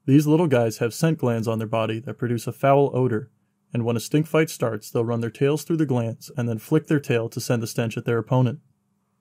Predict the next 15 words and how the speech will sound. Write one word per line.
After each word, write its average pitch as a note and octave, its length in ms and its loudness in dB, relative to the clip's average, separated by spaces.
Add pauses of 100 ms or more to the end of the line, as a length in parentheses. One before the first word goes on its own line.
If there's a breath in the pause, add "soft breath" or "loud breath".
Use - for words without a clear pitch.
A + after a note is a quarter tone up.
(220)
Now, C3 220 4
just C3 260 -2
like D3+ 180 2
in C3+ 120 2
League C#3 160 2
of D#3 120 -2
Legends, A2 540 -2
the A2+ 80 -8
stinkiest D3 560 0
male A2 400 -2
is A2+ 140 -6
the B2+ 80 0
one G#2 220 -2
who A#2 140 -6
wins. A#2 440 0